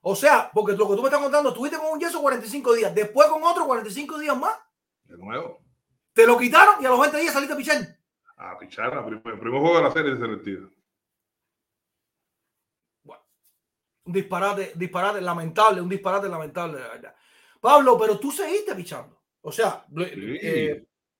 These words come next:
Speaker 2: pero ya de ahí, bueno, pero un tremendo esfuerzo. Ahí yo no piché, la selectiva esa yo piché. Después tuve un mes de descanso, quitaba a ver si se me pasaba el dolor, se me fue pasando.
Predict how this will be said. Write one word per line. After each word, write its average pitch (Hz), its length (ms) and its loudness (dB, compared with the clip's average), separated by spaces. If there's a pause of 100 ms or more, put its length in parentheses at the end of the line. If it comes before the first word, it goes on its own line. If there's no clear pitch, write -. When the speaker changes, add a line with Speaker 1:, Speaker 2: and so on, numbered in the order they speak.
(200)
Speaker 2:
pero 113 280 -4
ya 139 440 2 (100)
de 127 180 -4
ahí, 143 540 -4 (880)
bueno, 139 420 -4
pero 110 140 -8
un 110 80 -8
tremendo 120 340 -4
esfuerzo. 220 420 -4
Ahí 135 220 2
yo 180 100 0
no 170 160 -2
piché, 170 280 -2
la 147 140 2
selectiva 139 440 0
esa 170 160 2
yo 156 100 -2
piché. 185 560 -8 (800)
Después 127 380 -4
tuve 151 240 -8
un 123 200 -4
mes 139 120 -2
de 151 60 -2
descanso, 165 400 -4
quitaba 113 360 -6
a 110 60 -4
ver 123 80 -4
si 135 100 -8
se 131 60 -6
me 117 200 -6
pasaba 123 320 -4
el 123 60 -8
dolor, 123 260 -4
se 175 60 -8
me 120 120 -12
fue 123 140 -4
pasando. 131 580 -8